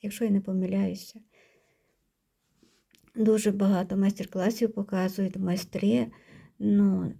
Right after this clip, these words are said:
не всі я можу ще поняти, тому що в мене тільки початок. Щоб почати в'язати крючком, я дуже-дуже багато передивилася майстер-класів,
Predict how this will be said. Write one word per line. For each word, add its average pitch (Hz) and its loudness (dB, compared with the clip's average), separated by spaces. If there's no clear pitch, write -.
не 196 2
всі 220 2
я 202 2
можу 202 2
ще 190 -6
поняти, 175 -2
тому 208 0
що - -8
в - -8
мене 180 -6
тільки - -16
початок. 180 -12
Щоб - -6
почати 202 -2
в'язати 196 0
крючком, 220 -6
я 196 -6
дуже-дуже 220 -4
багато 202 -2
передивилася 196 -4
майстер-класів, 196 -2